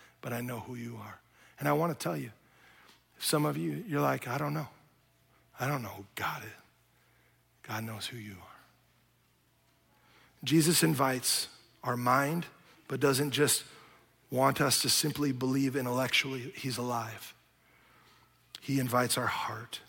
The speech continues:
in the middle of the mess to be healed. So here's what I pictured as we end today. I pictured all across this room and even online that that same Jesus that came up behind Mary, that she thought was the gardener,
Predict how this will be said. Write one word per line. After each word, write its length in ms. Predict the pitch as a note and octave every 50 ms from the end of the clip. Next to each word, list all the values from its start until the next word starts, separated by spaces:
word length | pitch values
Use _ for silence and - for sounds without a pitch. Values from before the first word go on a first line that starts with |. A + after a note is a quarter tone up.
| - -
in 80 | - B2+
the 80 | B2 B2
middle 360 | B2 B2 C#3+ D3 D#3+ D#3+ E3
of 120 | D#3+ C#3+
the 80 | D3+ D3
mess 480 | C3+ B2 A2+ G#2 F#2+ - - - - - - - - _ _ _ _ - - _ _ _ _ -
to 80 | -
be 140 | A#2+ B2+ A#2+
healed. 360 | G#2+ - - A#2 G#2+ G#2 G#2+ - - - _ _ _ _ _ _ _ _ - _ _ _ _ _ _ _ _ - - - - - - - - -
So 180 | - - C#3+ C3
here's 240 | A#2 C#3 D3+ C3+ C3
what 120 | D#3+ D#3
I 60 | C#3
pictured 400 | A#2+ - B2 A2+ - - B2+ B2 A#2+ - - - - _ _ _ - _ _ -
as 120 | B2+ G#2
we 140 | A#2+ C3 C3
end 160 | B2+ B2 B2+ -
today. 360 | - B2 B2+ A#2+ A#2+ A#2 - - - - - - - - - - - -
I 100 | B2 B2+
pictured 560 | - - D3+ C3 - - C#3+ D3 C3+ C3+ D3 - - -
all 160 | C#3 C#3 C#3+
across 400 | C#3+ - - C#3+ C#3+ C3+ B2 -
this 220 | - - - -
room 240 | C#3 C#3 C#3+ C#3+ C3+
and 100 | C3 B2+
even 200 | B2+ B2 C#3 C3+
online 500 | B2 B2+ B2+ A#2+ A#2+ A#2 A2 G#2+ G#2 F#2 - - - - - - - - - - - _ _ _
that 100 | - B2+ -
that 120 | C#3 B2+
same 320 | - - - C#3+ D3 D#3 D#3
Jesus 440 | B2+ D3 C#3 B2+ A2 B2+ A2+ -
that 140 | - C3 A#2+
came 260 | - - - C3 C#3
up 120 | C#3 D#3 D#3+
behind 380 | D3 C3+ B2 B2+ C3 B2 A#2+
Mary, 380 | A#2+ A#2+ A#2+ A#2+ A#2 A2 G#2 G2+ - - - - - - - -
that 80 | - -
she 140 | - - D3
thought 240 | - - D3+ E3 D#3
was 140 | C#3 A2+
the 80 | B2+ C#3
gardener, 540 | B2 C#3+ C3 B2+ B2+ B2 B2 C3+ D3 C#3+